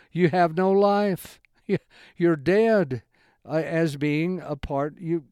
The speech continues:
and so anyway, the born again is a, such a literal event. It's, I mean, the Spirit of God. When Messiah comes, he will put his Spirit into you.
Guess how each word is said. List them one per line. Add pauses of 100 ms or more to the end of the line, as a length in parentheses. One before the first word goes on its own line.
(960)
and
so
anyway,
the
born
again
is
a, (320)
such
a
literal (580)
event.
It's,
I
mean, (420)
the
Spirit
of
God.
When
Messiah
comes,
he
will
put
his
Spirit (260)
into
you.